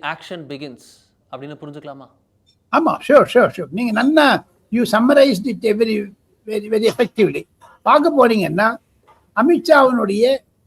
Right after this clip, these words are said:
Speaker 2: ஒரு ப-, ஒரு, ஒரு அ-, அணுகுமுறை, அட்டகாசமான அணுகுமுறை, நாளையிலேருந்து it will be, uh, kicking off his,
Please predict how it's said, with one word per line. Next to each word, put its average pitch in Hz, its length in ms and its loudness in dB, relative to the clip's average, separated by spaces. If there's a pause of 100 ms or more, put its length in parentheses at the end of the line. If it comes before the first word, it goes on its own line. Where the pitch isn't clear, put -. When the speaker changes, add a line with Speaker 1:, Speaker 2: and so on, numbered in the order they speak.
(1500)
Speaker 2:
ஒரு 214 240 2 (880)
ப-, 226 300 2
ஒரு, 220 220 2
ஒரு 220 200 4 (100)
அ-, 202 200 -10
அணுகுமுறை, 240 640 4
அட்டகாசமான 277 840 2
அணுகுமுறை, 233 520 0 (180)
நாளையிலேருந்து 262 640 2
it 233 180 -8
will 220 180 -6
be, 214 160 -2 (260)
uh, 185 440 -6
kicking 269 320 -2
off 254 200 2
his, 233 220 -6